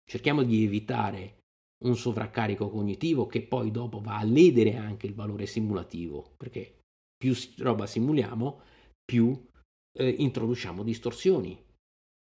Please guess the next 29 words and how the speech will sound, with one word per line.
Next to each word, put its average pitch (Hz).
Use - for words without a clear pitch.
Paradosso 82
di 110
Essig: 123
se -
voi 110
mettete 98
dieci 123
tiri 110
per 104
spe-, -
capire 175
se -
un 98
cannone 110
buca 110
una 95
corazza 107
di 107
un 147
carro, 95
dieci 107
tiri 101
diversi 101
con 101
dieci 113
procedure 110
diverse, 120
di 113
Essig, 104